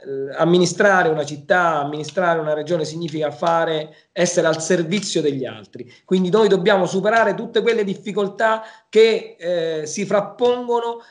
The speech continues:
a far sì che, eh, i bisogni dei cittadini siano soddisfatti. La ricostruzione è uno di questi, quindi io invito veramente tutte le forze politiche a fare il massimo sforzo, tutti gli sforzi possibili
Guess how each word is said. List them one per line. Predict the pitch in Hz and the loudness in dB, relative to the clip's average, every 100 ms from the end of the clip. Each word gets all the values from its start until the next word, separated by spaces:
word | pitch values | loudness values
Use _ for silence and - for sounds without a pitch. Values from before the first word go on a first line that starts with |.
| _ | _
a | - 196 190 | -2 0 0
far | - 190 | -2 -4
sì | - 226 | -4 -10
che, | - 208 190 170 - | 0 0 0 -4 -4
eh, | 170 165 | -4 -2
i | 175 | -2
bisogni | 175 180 240 226 | 0 2 0 0
dei | 202 | -4
cittadini | 196 196 202 208 220 | -4 -2 0 0 -2
siano | 190 190 180 | 0 0 0
soddisfatti. | 156 156 139 - 101 - - 135 | -2 -6 -10 -16 -20 -20 -8 0
La | 190 | 2
ricostruzione | 196 196 202 196 240 226 | 2 -2 -4 -4 0 0
è | 202 | 0
uno | 196 | 0
di | 202 | 0
questi, | 202 226 220 185 | 2 2 2 -4
quindi | 208 196 | -2 0
io | 190 196 | 0 0
invito | 185 196 180 | -2 -2 0
veramente | 185 202 196 165 | 2 2 2 -2
tutte | 160 220 180 | -6 -4 -2
le | 165 | 0
forze | 175 170 170 | -2 -2 -4
politiche | 175 202 185 160 - - - | 0 2 2 -2 -4 -14 -6
a | 147 | -6
fare | - 202 196 | 0 4 4
il | 180 | 2
massimo | 190 214 202 185 170 | 2 0 0 -2 -4
sforzo, | - - 190 170 170 151 | -4 2 2 2 -2 -8
tutti | 208 190 | -8 -8
gli | |
sforzi | 170 196 190 170 | -2 0 2 0
possibili | 147 - 196 143 135 | -8 -6 -4 -4 -6